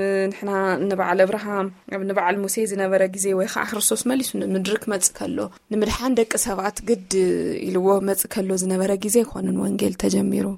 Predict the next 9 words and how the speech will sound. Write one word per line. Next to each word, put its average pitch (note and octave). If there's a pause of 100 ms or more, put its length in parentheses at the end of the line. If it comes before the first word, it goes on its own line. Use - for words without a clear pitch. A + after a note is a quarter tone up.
ክርስቶስ -
ኣብ G3
ሰማይ G3+
እናሃለዉ፣ G3+ (320)
ኣዳምን G3 (320)
ሔዋንን G3+
ኣብ G3+
ሰማይ G3+
እናሃለዉ፣ G3+